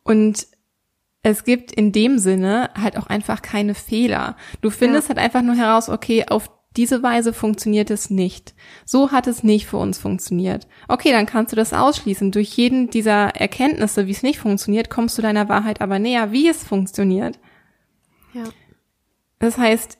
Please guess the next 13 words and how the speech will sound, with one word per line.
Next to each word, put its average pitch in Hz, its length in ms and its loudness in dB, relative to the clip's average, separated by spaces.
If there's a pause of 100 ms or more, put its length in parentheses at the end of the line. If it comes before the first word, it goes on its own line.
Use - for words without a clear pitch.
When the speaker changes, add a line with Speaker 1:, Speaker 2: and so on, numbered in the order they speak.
(100)
Speaker 1:
egal, 240 560 2
ob 240 240 -2
du 233 360 2
jetzt 214 600 -2
vermeintlich 226 560 0
eine 208 120 0
gute 233 220 -4
oder 220 160 2
schlechte 220 340 -4
Entscheidung 240 580 -2
triffst, - 540 -4 (540)
beide 214 480 2
Entscheidungen 226 800 -2